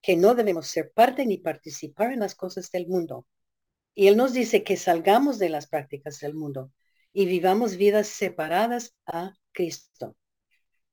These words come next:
Como creyentes, nuestra-, nuestras vidas deben ser diferentes. Debemos tener una vida dedicada a Dios, no al mundo.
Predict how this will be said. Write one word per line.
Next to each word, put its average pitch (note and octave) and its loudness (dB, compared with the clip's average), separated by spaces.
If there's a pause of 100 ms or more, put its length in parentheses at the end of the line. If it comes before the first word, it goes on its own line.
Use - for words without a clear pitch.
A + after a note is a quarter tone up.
(1000)
Como C4+ 4
creyentes, A#3 4
nuestra-, B3+ 0
nuestras C#4 2
vidas G#3 0
deben G3 4
ser G#3 -2
diferentes. F#3 -8 (840)
Debemos A#3 4
tener G#3 2
una F3+ 2
vida G3 0
dedicada F#3+ 0
a C4 -2
Dios, G#3+ -2
no F3 -2
al F3 -6
mundo. F3+ -8